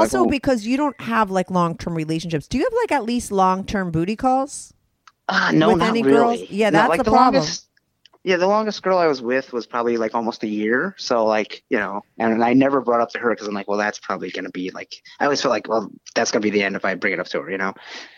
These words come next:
Speaker 2: And I only actually did dress up with her once, but I did a drag show, so it was kinda excuse <laughs> to, uh, you know,
Speaker 1: Yeah,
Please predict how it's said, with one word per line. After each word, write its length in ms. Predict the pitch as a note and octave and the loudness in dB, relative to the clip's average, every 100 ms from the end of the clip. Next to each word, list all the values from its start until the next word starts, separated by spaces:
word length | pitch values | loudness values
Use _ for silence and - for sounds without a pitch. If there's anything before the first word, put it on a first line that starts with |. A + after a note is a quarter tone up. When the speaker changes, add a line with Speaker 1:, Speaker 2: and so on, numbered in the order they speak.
| - - | -10 -2
Speaker 2:
And 120 | A#2 | 2
I 100 | C3+ | 2
only 180 | F3 E3+ | 2 0
actually 320 | D3+ D#3+ D#3+ | -2 0 -2
did 180 | C3+ D3 | -2 -2
dress 260 | C3+ C3+ D3+ | 0 0 -2
up 120 | - | -4
with 100 | C3 | -2
her 120 | B2 | -2
once, 420 | G#2+ G#2+ A#2 - | -2 -2 -4 -4
but 240 | - G#2+ G2+ | -4 -2 -2
I 140 | G#2 | -4
did 160 | G#2 G2 | -4 -6
a 60 | |
drag 320 | F#2 G2+ B2 C3+ | -4 0 0 0
show, 220 | C#3 D3 | 2 2
so 100 | - | 2
it 40 | G2+ | -2
was 100 | - | -4
kinda 340 | A2 G2 F#2 - | -4 -4 -6 -8
excuse 600 | G2 - - A#2+ F#3 - | -6 -4 0 0 0 -2
<laughs> 60 | G#3+ | 0
to, 240 | F#3 F#3+ | 2 2
uh, 300 | D#3+ D#3 D#3 - | 0 -4 -4 0
you 100 | B2+ | 2
know, 180 | B2+ B2 _ | 0 -4 _
Speaker 1:
Yeah, 100 | - | -4